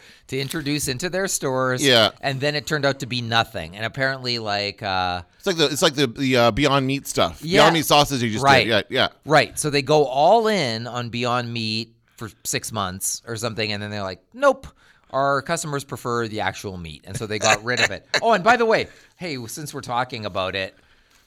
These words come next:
Speaker 1: Starbucks taps Canada for Beyond Meat launch.
Speaker 2: Okay.
Speaker 1: So basically, Tim Hortons says, "We're not doing it anymore. There isn't a demand."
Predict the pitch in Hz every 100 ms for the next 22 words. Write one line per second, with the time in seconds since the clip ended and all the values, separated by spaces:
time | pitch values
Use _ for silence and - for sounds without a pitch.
0 | _ _ - - - 302 285 269 180 175
1 | - - 247 233 226 - 226 220 214 180
2 | 156 156 - - 175 139 160 160 165 170
3 | 160 151 160 165 139 123 104 107 - -
4 | 101 107 - 104 147 208 233 214 151 131
5 | 156 143 147 139 127 123 107 120 113 117
6 | 120 104 101 95 92 90 92 95 95 95
7 | 92 92 90 101 98 90